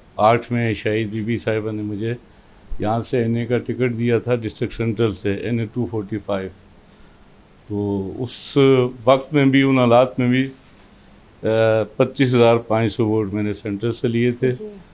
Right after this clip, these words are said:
Speaker 1: हालांकि एमक्यूएम का दौर था, बड़ा मुश्किल दौर था।
Speaker 2: हम्म।
Speaker 1: और, अ, उस टाइम भी अल्लाह ने बड़ा करम किया, लोगों ने जो पार्टी से हट के भी,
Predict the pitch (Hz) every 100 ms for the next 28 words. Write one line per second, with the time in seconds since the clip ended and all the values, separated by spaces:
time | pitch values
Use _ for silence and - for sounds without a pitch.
0 | - - 98 110 101 113 110 110 104 123
1 | 123 120 117 120 127 123 120 120 117 117
2 | - 139 120 117 104 123 123 - _ -
3 | - - - - 95 101 101 98 101 98
4 | 90 92 - - - - 87 - 131 135
5 | 131 131 120 - 113 120 120 110 110 107
6 | 127 131 131 117 127 127 120 113 107 117
7 | 113 110 - _ - 117 117 117 117 117
8 | 120 135 120 117 123 139 123 127